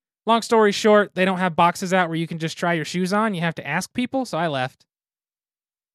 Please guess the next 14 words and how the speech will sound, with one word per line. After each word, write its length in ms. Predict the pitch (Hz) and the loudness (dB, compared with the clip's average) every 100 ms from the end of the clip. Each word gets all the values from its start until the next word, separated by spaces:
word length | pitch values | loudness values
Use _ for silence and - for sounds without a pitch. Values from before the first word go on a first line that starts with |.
| _ _ _ | _ _ _
That 120 | 156 156 | -4 -2
was 200 | 165 - | -2 -2
the, 320 | 165 165 165 | -2 0 0
that's 200 | 185 185 | 0 -2
the 100 | 226 | -6
story. 440 | - 294 269 156 | 2 4 4 4
And 180 | 151 165 | -2 -4
for 140 | - 196 | 0 0
me, 340 | 220 233 233 | 2 2 2
that 280 | 208 202 - | 0 0 -2
is, 560 | 185 180 180 175 165 - _ _ _ _ - | -4 -2 0 -2 -6 -14 _ _ _ _ -6
uh, 380 | 165 160 151 135 | -2 0 -2 -2
I 120 | 165 - | -4 0
felt 320 | 185 175 | 0 0